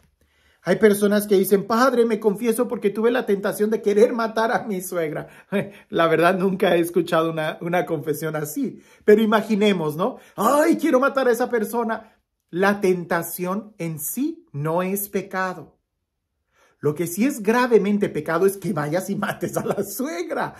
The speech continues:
¿verdad? Que, que sucumbas ante la tentación, que no la resistas. El mismo Jesús tuvo tentaciones e incluso si prestamos atención, dice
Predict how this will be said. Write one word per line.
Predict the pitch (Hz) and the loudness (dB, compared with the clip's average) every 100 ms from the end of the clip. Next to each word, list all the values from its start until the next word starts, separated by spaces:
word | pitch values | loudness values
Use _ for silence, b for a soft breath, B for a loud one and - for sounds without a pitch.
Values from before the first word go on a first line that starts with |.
| B B | B B
¿verdad? | 202 214 220 | 4 4 4
Que, | 226 208 - - | 4 2 2 -6
que | - 202 | 6 6
sucumbas | 202 208 - 247 240 220 | 6 -2 0 0 4 4
ante | 202 190 | 2 2
la | 190 180 | 0 0
tentación, | 180 160 170 170 220 285 | -2 -2 -2 -2 -4 -2
que | 202 | -2
no | 196 240 | 2 2
la | 233 | 2
resistas. | 196 180 165 - 320 320 - 151 113 - _ _ _ _ b b b b | 0 -2 -4 -4 -4 -6 -10 -10 -12 -20 _ _ _ _ b b b b
El | - 226 | 4 6
mismo | 214 302 381 349 285 | 8 4 2 -2 -2
Jesús | 226 202 302 330 - - | 0 0 0 0 -2 2
tuvo | 330 381 349 - | 4 4 2 -2
tentaciones | 190 170 165 160 151 233 330 359 156 B B B | -4 -6 -6 -6 -6 -8 -6 -6 -8 B B B
e | 190 | 2
incluso | 190 196 214 220 | 2 0 0 2
si | 196 170 | 2 0
prestamos | - 160 151 - 165 214 311 | -6 -6 -6 -4 -4 -4 -4
atención, | 294 - 147 135 - 139 180 285 b b | -6 -4 -8 -6 -6 -4 -6 -10 b b
dice | 143 156 226 214 165 131 - | -6 0 2 0 -6 -10 -14